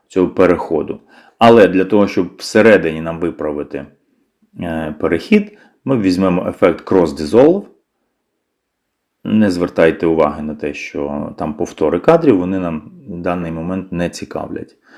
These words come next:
Тут все буде добре. Трошки розширимо для того, щоб більш плавний був наш перехід.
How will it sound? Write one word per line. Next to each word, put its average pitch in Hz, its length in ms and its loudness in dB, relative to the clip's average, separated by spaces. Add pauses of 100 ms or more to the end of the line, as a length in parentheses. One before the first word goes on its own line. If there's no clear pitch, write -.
(260)
Тут 90 180 -6
все - 200 -4
буде 85 220 -2
добре. 73 380 -6
Трошки - 440 2
розширимо 170 560 2
для 127 120 0
того, 117 220 -2
щоб 104 200 -6
більш 98 300 -4
плавний 92 480 2
був 87 180 -2
наш 87 160 -8
перехід. 85 580 -6